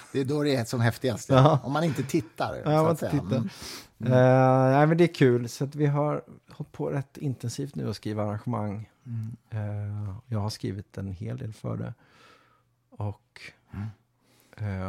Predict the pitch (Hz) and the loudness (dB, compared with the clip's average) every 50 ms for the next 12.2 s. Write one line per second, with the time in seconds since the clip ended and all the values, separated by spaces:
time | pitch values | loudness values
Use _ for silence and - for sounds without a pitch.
0 | - - - - - - 135 120 107 101 - - - 107 101 90 107 107 107 101 | -8 -10 -8 -8 -6 -4 -2 -2 -4 -4 -6 -8 -6 -8 -6 -6 -6 -4 -4 -4
1 | 98 95 95 95 95 95 98 101 98 98 98 - 98 - - - - - - - | -4 -4 -6 -6 -6 -6 -6 -8 -8 -8 -8 -10 -12 -14 -14 -14 -14 -14 -14 -14
2 | - - - - - - - - - - - 117 113 101 95 - - 110 110 107 | -14 -16 -16 -16 -20 -18 -14 -14 -12 -12 -12 -12 -12 -12 -12 -14 -12 -12 -12 -12
3 | 110 - 107 107 - - - - - - - 113 113 107 101 101 104 98 95 95 | -12 -12 -12 -14 -14 -16 -20 -20 -20 -10 -4 -2 0 0 0 0 0 0 0 -2
4 | 92 104 98 104 - 104 98 95 - 107 104 101 101 101 107 110 107 107 - - | -4 -6 -6 -8 -10 -10 -12 -10 -10 -10 -8 -8 -8 -8 -10 -10 -10 -10 -10 -8
5 | 101 - - - - - 92 90 - 104 - 98 92 - - 113 107 104 - - | -8 -8 -8 -10 -10 -12 -12 -12 -12 -12 -12 -14 -14 -12 -12 -12 -12 -12 -12 -14
6 | - - 107 104 95 98 98 _ _ - - 107 104 104 104 _ _ _ _ _ | -16 -14 -12 -12 -12 -12 -16 _ _ -20 -18 -16 -16 -16 -18 _ _ _ _ _
7 | _ _ _ _ _ _ - - _ _ _ _ _ - - 110 101 - - - | _ _ _ _ _ _ -20 -20 _ _ _ _ _ -10 -8 -8 -8 -8 -6 -6
8 | 104 98 92 87 - 101 98 - _ - - 123 123 113 - - _ - - 85 | -4 -4 -4 -6 -8 -10 -12 -14 _ -8 -4 -2 -2 -2 -4 -6 _ -12 -12 -12
9 | - - - - - 73 90 - - - - 113 - - - 95 - - - - | -12 -12 -16 -16 -16 -16 -16 -16 -18 -18 -20 -20 -20 -20 -20 -20 -20 -20 -20 -20
10 | - - 110 101 95 92 90 - - - - - 98 95 98 98 110 131 143 147 | -16 -12 -10 -8 -8 -10 -12 -14 -16 -18 -18 -16 -16 -16 -12 -8 -6 -4 -4 -4
11 | 156 156 - - 160 147 131 120 117 113 - 113 104 98 - 87 71 82 76 62 | -6 -8 -8 -8 -6 -4 -4 -4 -4 -6 -6 -8 -8 -8 -8 -10 -12 -12 -12 -14
12 | - - - - | -16 -18 -20 -20